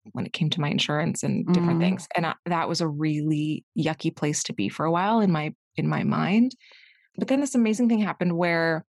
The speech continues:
Speaker 1: somebody else that I know who was in financial services messaged me and said, like,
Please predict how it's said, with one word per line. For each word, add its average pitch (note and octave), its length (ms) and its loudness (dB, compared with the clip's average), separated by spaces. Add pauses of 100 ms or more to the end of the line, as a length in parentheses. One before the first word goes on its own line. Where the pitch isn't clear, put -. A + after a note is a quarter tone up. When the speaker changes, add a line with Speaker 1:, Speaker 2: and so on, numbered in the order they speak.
(460)
Speaker 1:
somebody G#3+ 280 2
else F#3+ 140 0
that F3 120 0
I E3+ 60 2
know D#3+ 200 2
who E3 100 -2
was E3 120 2
in D#3+ 200 0
financial D3+ 360 -2
services - 460 -2
messaged - 400 -4
me D3 140 0
and D#3 120 0
said, C#3+ 280 -2
like, - 240 -8